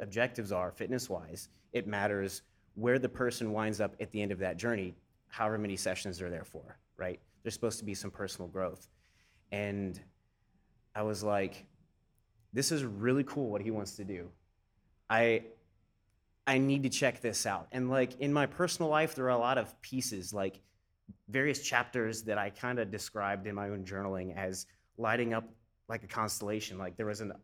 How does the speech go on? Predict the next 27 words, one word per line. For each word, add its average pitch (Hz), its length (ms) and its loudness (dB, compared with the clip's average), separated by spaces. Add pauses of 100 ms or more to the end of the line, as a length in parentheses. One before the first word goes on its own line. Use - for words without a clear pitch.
there 107 140 -4
was 107 140 -2
an 113 60 0
opportunity 113 480 0
for 113 140 -6
me 107 100 0
to 110 60 -2
use 107 420 -2
the 113 120 -2
anthropology 110 560 2
stuff. 90 340 -6
There 101 80 -6
was 98 100 -6
an 110 60 -4
opportunity 104 500 -6
for 101 140 -10
you, 107 240 -2 (140)
for 113 100 -10
me 110 140 -2
to 107 80 -2
use 107 340 -2 (340)
stories 117 480 2
from 120 160 -2
my 113 200 4
own 117 200 2
mental 107 300 -2
health 101 380 -2